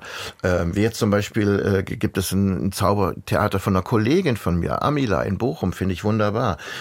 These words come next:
Speaker 2: Und warum die so wenig wahrgenommen werden, ja, da müssen wir eigentlich die Männer fragen, nicht? Äh, warum die, die Frauen nicht so hochkommen lassen. Es gab vor vielen Jahren, gab es einen großen Weltkongress, also einen anderen,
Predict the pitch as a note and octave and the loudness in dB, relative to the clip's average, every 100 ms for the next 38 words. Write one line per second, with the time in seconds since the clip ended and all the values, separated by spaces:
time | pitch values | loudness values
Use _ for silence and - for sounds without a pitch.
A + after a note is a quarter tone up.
0 | - - G#2+ - G#2+ F2 F2 - G#2 C#3 | -10 -4 -2 0 0 0 -4 -6 0 2
1 | D3 C3 - A2 G2+ G#2 A#2 B2+ G#2+ - | 2 -2 -2 -2 0 0 2 0 -2 -8
2 | - G2+ A2 C3 A#2+ A#2 A2+ A#2 A#2+ A#2 | -2 2 2 2 0 0 2 2 2 0
3 | B2 A2 E2+ G2 F#2+ G#2+ - G#2+ A2+ B2 | 2 2 2 0 -2 0 0 -2 -2 0
4 | F3 A#2 - D2 D2+ F#2 D#3+ - - F#2 | 0 0 0 0 0 -2 -4 -8 -4 -2
5 | F2+ F2+ - - _ - - - - F#2 | -2 -4 -12 -20 _ -20 -20 -14 -4 0
6 | F#2 F#2 G2+ F#2+ E2+ F2+ - F2+ F#2 - | 0 2 2 2 -2 -4 0 0 0 -2
7 | G#2 C#3 G#2+ F2 D2+ C#2+ D#2+ - - A#2 | -2 -2 -2 -2 -2 -4 -8 -6 -4 -4
8 | G2 C3 - - A#2+ - B2 A#2+ A2 A2+ | 0 0 0 -2 -2 0 0 2 2 2
9 | C3+ A#2+ A#2 D#2 G#2 - A#2 A2+ F2 G2 | 0 -2 -2 -2 -2 -2 -2 0 0 0
10 | - B2 - B2+ - - G#2 B1+ - F#2 | 0 -2 -2 -4 -4 -2 -2 -2 -2 -2
11 | E2+ G2+ A#2 C3 E3+ | 0 0 2 0 -2